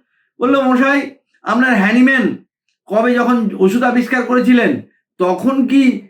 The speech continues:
হোমিওপ্যাথিতে এই, এই রোগে টিভি ছিল?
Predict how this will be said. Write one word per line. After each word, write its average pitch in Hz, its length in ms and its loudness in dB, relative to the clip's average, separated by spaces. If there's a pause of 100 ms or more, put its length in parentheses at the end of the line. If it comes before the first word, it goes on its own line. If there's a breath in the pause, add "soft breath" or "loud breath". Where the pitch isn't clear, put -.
(160)
হোমিওপ্যাথিতে 220 680 0
এই, 196 440 2
এই 185 320 0
রোগে 185 300 2
টিভি 202 300 2
ছিল? 262 200 2